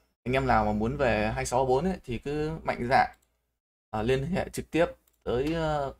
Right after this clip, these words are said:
Coach Ali. Coach Ali là người, ờ, sẽ trực tiếp, gọi là, giải quyết những vấn đề nhập cư anh em. Mình thì chỉ, ờ, gọi là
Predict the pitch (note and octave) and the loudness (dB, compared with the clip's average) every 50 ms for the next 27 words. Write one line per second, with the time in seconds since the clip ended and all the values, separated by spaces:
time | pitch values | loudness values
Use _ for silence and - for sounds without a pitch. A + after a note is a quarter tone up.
0 | _ - D#3+ F3 F3+ - - - D#3 D3 D3 D3 D3 D#3 D#3 D3 - _ _ _ | _ 0 0 0 0 -2 -2 2 4 4 6 6 4 4 2 0 -4 _ _ _
1 | _ _ _ _ _ _ - D3 E3 E3+ - - C#3+ C3 C#3 C3+ C3 B2 A#2 A2 | _ _ _ _ _ _ -2 -2 -2 -2 0 0 0 0 2 2 2 2 2 0
2 | A2 A2 G#2+ G#2 G#2+ G#2 G2+ G2+ G2 G2 G2 G2 F#2+ F#2+ G2 F#2+ F#2 F#2 - _ | 0 0 0 0 0 0 0 -2 -2 -2 -4 -4 -4 -6 -6 -8 -8 -10 -12 _
3 | _ _ _ _ _ _ _ _ _ - - - D#3 - - - _ - C#3+ D#3+ | _ _ _ _ _ _ _ _ _ -4 -4 -2 -2 -4 -6 -10 _ -4 -4 -4
4 | - - - - G#2+ - A2 G#2 G2+ G2+ F#2 F#2+ F2+ F2 E2+ E2 E2 - - _ | -4 -4 -4 -4 -2 0 0 0 0 0 -2 -2 -2 -4 -6 -8 -12 -16 -18 _
5 | _ _ _ _ _ _ _ _ _ _ _ _ _ _ _ _ _ _ _ - | _ _ _ _ _ _ _ _ _ _ _ _ _ _ _ _ _ _ _ -6
6 | - - - - - - - - - D3 D3 D#3 D3+ C#3+ B2+ A2 G2 G2+ G2+ G#2+ | -6 -6 -2 2 2 2 2 2 -2 -4 -2 0 2 4 4 4 4 2 2 0
7 | A2 - - - C#3 C3 A#2 A2 A#2 A#2 - - - _ _ _ _ - A2+ G#2+ | -2 -2 2 4 6 6 6 4 2 -4 -4 -6 -10 _ _ _ _ -4 -4 -2
8 | G2 F#2 F#2 G2 F#2+ F#2 F#2 F2+ D#2+ C2 - _ _ _ _ _ _ _ _ _ | -2 -2 -4 -4 -2 -4 -4 -4 -6 -10 -14 _ _ _ _ _ _ _ _ _
9 | _ _ _ - A2 F2+ D2+ D2+ F2+ F#2 F2+ F#2 F2+ D#2 C2 G#1+ A#1 - - - | _ _ _ -4 -2 -2 -2 -2 -2 -2 -2 -2 -2 -4 -4 -6 -8 -14 -12 -8
10 | - - G#2+ A2+ G#2+ G2 F#2+ F#2 F2+ D#2 F2 F#2 | -6 -4 -2 -2 -2 -2 -2 -2 -4 -6 -6 -10